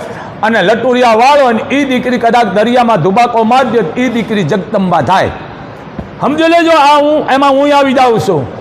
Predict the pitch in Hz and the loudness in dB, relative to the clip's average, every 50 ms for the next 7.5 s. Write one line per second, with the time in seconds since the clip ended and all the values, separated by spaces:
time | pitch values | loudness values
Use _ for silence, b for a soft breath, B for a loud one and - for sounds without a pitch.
0 | B B B B B B - 208 269 320 339 330 226 240 247 240 - - 220 226 | B B B B B B -2 0 2 2 2 2 2 2 2 2 2 2 2 2
1 | 240 240 - - 262 254 254 247 247 233 185 214 226 233 247 254 254 240 - 233 | 2 2 0 0 0 2 2 2 2 2 2 2 2 2 2 2 2 2 2 2
2 | 262 285 294 277 - B B B B B - - 196 208 190 180 180 196 190 190 | 2 4 2 0 -2 B B B B B -4 -2 0 0 2 2 2 0 0 0
3 | 214 226 240 240 240 240 233 220 220 220 226 240 233 233 220 196 117 - 202 233 | 0 2 2 4 4 4 4 4 2 2 2 0 2 2 2 0 0 0 0 2
4 | 254 262 277 285 285 262 196 - - - - - - 226 254 247 233 254 277 269 | 2 2 2 2 2 0 -2 -4 -8 -12 -6 -2 0 2 4 4 4 4 4 4
5 | 247 240 247 269 269 233 - 254 277 294 277 190 - 254 254 285 262 240 233 233 | 4 4 4 2 2 2 2 2 2 2 2 2 0 0 2 2 2 2 2 2
6 | - - 98 143 156 151 - 247 247 254 262 247 185 113 151 180 226 247 240 226 | 2 2 0 -2 -2 -2 -2 -2 -2 0 0 0 0 0 0 2 2 2 2 2
7 | 233 233 233 240 233 185 127 175 165 147 | 2 2 2 2 2 2 2 0 0 0